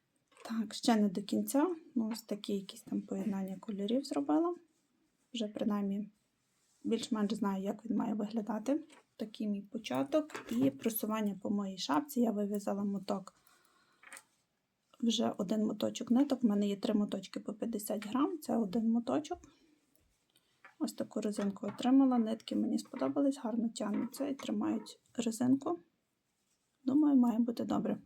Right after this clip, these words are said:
поки не планую перев'язувати. Ось таке моє коротке включення за сьогодні. Багато часу зайняло вив'язування і знімання відео,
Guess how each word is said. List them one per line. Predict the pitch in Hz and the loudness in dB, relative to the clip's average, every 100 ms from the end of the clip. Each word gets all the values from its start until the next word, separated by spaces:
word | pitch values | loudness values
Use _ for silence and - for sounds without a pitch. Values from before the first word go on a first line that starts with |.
| - | -4
поки | 240 - | -2 2
не | 226 | 2
планую | 214 208 202 208 | 2 2 4 2
перев'язувати. | 202 208 196 196 175 180 - - - - - - - - - - - | 2 0 2 0 -2 -6 -10 -20 -20 -16 -16 -16 -20 -20 -20 -20 2
Ось | - 254 | 6 6
таке | 240 - 226 | 4 6 8
моє | 226 220 220 | 8 6 4
коротке | - 220 214 - | 4 4 4 0
включення | 208 - 214 208 202 202 | -6 0 2 4 2 2
за | 208 | 0
сьогодні. | 202 - - 202 220 254 330 - - | -2 -4 -4 0 6 8 8 4 -4
Багато | 220 220 220 214 | 0 2 2 0
часу | 208 208 208 208 214 - _ - - _ _ _ _ _ - | -2 0 0 -4 -8 -12 _ -20 -20 _ _ _ _ _ -2
зайняло | 208 202 214 214 190 - - - | 2 2 2 0 -2 -8 -10 -6
вив'язування | 220 185 185 190 180 208 190 196 - | -4 -2 -2 -4 -4 -4 -2 -2 -2
і | 202 | -2
знімання | 196 202 202 214 233 | -2 -2 0 0 0
відео, | 226 262 370 415 | 0 -2 -4 -6